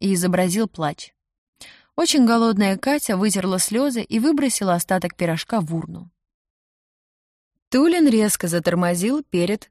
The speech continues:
трехэтажкой. Будто планировал ехать дальше, а зазевавшаяся пассажирка только в последний момент вспомнила, что ей надо выйти именно здесь. Со схатиком в одной руке, сумкой, набитой чистящими средствами, в другой —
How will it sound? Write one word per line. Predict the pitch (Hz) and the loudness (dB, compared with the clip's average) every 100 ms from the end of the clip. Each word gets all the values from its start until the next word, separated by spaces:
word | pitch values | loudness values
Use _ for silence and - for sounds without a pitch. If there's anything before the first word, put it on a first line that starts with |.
| - | -8
трехэтажкой. | 180 165 170 156 143 - - _ _ _ _ | -4 -4 -6 -6 -6 -10 -16 _ _ _ _
Будто | 185 190 190 | 0 0 0
планировал | 185 190 190 190 185 | 2 2 2 2 0
ехать | 185 180 - 185 | 0 -2 -2 -4
дальше, | 196 240 185 156 | 0 0 -2 -6
а | - 165 | -4 -2
зазевавшаяся | 175 170 170 190 - 180 160 160 | -2 0 0 0 -2 -8 -8 -6
пассажирка | 175 180 165 233 254 - 151 _ _ - | -4 -4 -2 -2 -4 -8 -12 _ _ -4
только | 190 196 | -2 -2
в | 185 | -2
последний | 190 - 240 247 247 | -2 0 0 2 2
момент | 240 196 151 - | 2 0 -2 -4
вспомнила, | - - 185 214 254 240 | -10 -4 0 2 2 0
что | 214 175 | -4 -4
ей | 170 165 | -2 0
надо | 165 165 | 0 0
выйти | 156 170 - | -2 -2 -4
именно | 226 - 156 160 160 | -6 -2 -2 -2 -4
здесь. | 151 131 117 - - _ _ _ _ _ _ _ _ _ _ _ _ _ - | -8 -10 -10 -14 -20 _ _ _ _ _ _ _ _ _ _ _ _ _ -4
Со | 220 | -2
схатиком | - 320 349 285 202 190 | 0 0 0 0 0 2
в | 180 | 2
одной | 180 214 277 | 2 2 2
руке, | 262 - 247 240 240 - - | 0 -2 -4 -4 -6 -12 -8
сумкой, | - 240 277 269 175 | -2 2 4 2 0
набитой | 170 175 165 170 | 0 0 -2 -4
чистящими | - 180 - 160 170 170 | -4 -6 -6 -6 -4 -2
средствами, | - 175 226 - 208 190 180 | -2 -2 -4 -4 -6 -4 -2
в | 165 | -4
другой — | 165 175 175 240 277 | -4 -4 -2 -2 -4